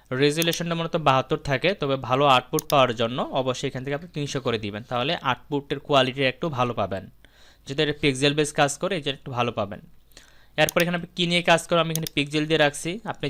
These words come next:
চাইলে এখানে ইউনিটটা কী নিয়ে কাজ করবে, যদি ইঞ্চি আপনার ভ্যালু জানা থাকে ইঞ্চি নিয়ে কাজ করতে পারেন, সেন্টিমিটার রয়েছে, মিলিমিটার রয়েছে, পয়েন্ট আছে। তো এখানে আমরা সবচেয়ে যেটা বেশি ব্যবহার করি পিক্সেল, ইঞ্চি, মিলিমিটার এবং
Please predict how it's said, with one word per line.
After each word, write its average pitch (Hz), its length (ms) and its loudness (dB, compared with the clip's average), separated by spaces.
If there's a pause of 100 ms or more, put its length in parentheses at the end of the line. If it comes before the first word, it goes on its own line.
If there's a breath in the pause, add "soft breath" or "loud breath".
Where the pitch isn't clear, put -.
চাইলে 139 200 4
এখানে 139 240 -6
ইউনিটটা 139 400 -2
কী 147 120 -2
নিয়ে 147 180 -4
কাজ 135 200 2
করবে, 139 240 -2
যদি 135 100 -2 (120)
ইঞ্চি 135 260 -4
আপনার 139 200 -2
ভ্যালু 135 200 -4
জানা 131 200 0
থাকে 135 200 -6
ইঞ্চি 127 220 -8
নিয়ে 135 160 -6
কাজ 127 140 -4
করতে 139 260 -8
পারেন, 131 200 0 (560 loud breath)
সেন্টিমিটার 139 500 -2
রয়েছে, 135 180 -2 (100)
মিলিমিটার 131 480 -2
রয়েছে, 131 320 -4 (160)
পয়েন্ট 131 260 0 (100)
আছে। 131 180 -4 (1120)
তো - 120 -8
এখানে 147 180 0
আমরা 156 160 0
সবচেয়ে 143 340 0
যেটা 143 200 2
বেশি 135 160 -4
ব্যবহার 135 280 -2
করি 139 120 0 (200)
পিক্সেল, 135 420 2 (280)
ইঞ্চি, 131 300 -4 (600 soft breath)
মিলিমিটার 135 440 0
এবং 151 100 -8